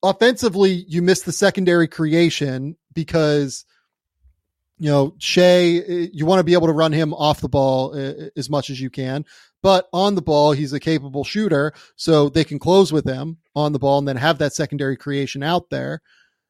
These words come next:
It, it, it's hard to find a flaw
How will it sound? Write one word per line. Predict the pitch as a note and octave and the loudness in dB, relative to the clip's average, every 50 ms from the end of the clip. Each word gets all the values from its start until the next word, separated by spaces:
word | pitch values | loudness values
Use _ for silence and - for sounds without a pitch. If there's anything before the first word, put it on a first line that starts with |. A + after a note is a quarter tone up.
| _ _ _ _ _ _ _ _ _ _ _ _ _ _ _ _ _ _ _ _ _ _ _ _ | _ _ _ _ _ _ _ _ _ _ _ _ _ _ _ _ _ _ _ _ _ _ _ _
It, | G#3+ A#3 - - | -4 -2 2 2
it, | - A#3+ - _ _ _ _ | 0 0 0 _ _ _ _
it's | G3 F3 - | 0 0 2
hard | - G3+ A3 B3+ A#3 | 4 4 4 4 2
to | A#3 - | 0 0
find | - A#3 A#3 A#3 F#3+ | 0 2 2 2 0
a | |
flaw | - - F#3 F#3 A3+ C#4 D4+ | 0 2 2 4 4 2 0